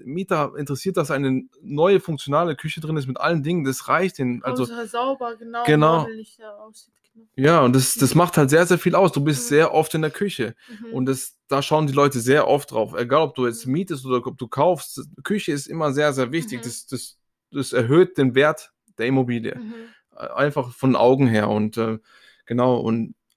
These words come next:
Speaker 1: ähm, auch wenn sie, wie gesagt, nicht so jetzt mit High-End-Produkten oder, oder
Speaker 2: Ja, das muss nicht sein. Heute gibt's auch, wie gesagt, diese auch, äh, Tochter und, äh, Firmen und
Speaker 1: Genau.
Speaker 2: alles,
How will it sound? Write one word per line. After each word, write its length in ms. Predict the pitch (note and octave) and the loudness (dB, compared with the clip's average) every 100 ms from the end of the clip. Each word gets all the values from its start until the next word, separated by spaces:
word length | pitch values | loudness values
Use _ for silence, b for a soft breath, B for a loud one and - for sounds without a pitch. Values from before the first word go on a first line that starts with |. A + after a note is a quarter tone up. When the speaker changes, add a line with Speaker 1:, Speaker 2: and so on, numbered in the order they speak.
| _ A#2+ | _ -4
Speaker 1:
ähm, 440 | A#2+ A#2 A#2 A2 | -2 0 -2 -4
auch 260 | - C#3 B2 | 2 2 4
wenn 160 | C#3+ C#3+ | 2 2
sie, 140 | B2+ | -2
wie 60 | C3 | -2
gesagt, 380 | A#2+ B2 B2 B2+ | 2 0 0 -2
nicht 220 | A#2 - | -2 -2
so 400 | A#2+ A2+ A#2 G#2+ | 0 0 0 -2
jetzt 320 | G#2+ - - | -4 -8 -8
mit 360 | A2+ - - A#2+ | -8 -8 -12 -6
High-End-Produkten 920 | A#2+ - C3+ C3 C3+ B2+ B2+ - C3 | -4 -2 -2 -2 -2 -2 -2 -6 -8
oder, 460 | A#2 A#2 F#2+ F2 - _ - | -4 -2 -2 -4 -10 _ -20
oder 280 | - - C#4 | -16 -10 -6
Speaker 2:
Ja, 160 | F4 | -4
das 120 | C4 G#3+ | -6 -8
muss 240 | C#4 C#4 | -12 -10
nicht 200 | A3+ G3+ | -14 -12
sein. 300 | A3 G#3+ G#3 | -10 -8 -2
Heute 260 | C#4+ D#4+ C4 | -2 -2 -6
gibt's 260 | D#4 - | -8 -4
auch, 240 | D#4 C#4+ D4 | -2 -2 -4
wie 100 | D4+ | -4
gesagt, 300 | C#4 D4 D4 | 0 0 2
diese 320 | C#4 C4+ B3 B B B B - | 0 0 -4 B B B B -2
auch, 260 | B3 B3+ | 0 2
äh, 140 | B3+ A#3+ | 2 2
Tochter 560 | C4+ C4+ - C#4+ C4 | 0 -2 -2 0 2
und, 160 | B3+ B3+ | 0 -2
äh, 280 | A#3+ A#3+ A3 - | -4 -4 -4 -4
Firmen 480 | C4+ C4+ C4 C4 A#3+ | 0 2 2 0 0
und 60 | |
Speaker 1:
Genau. 160 | C3+ A#2+ | 4 4
Speaker 2:
alles, 300 | A2+ A#2 B2 | 6 4 2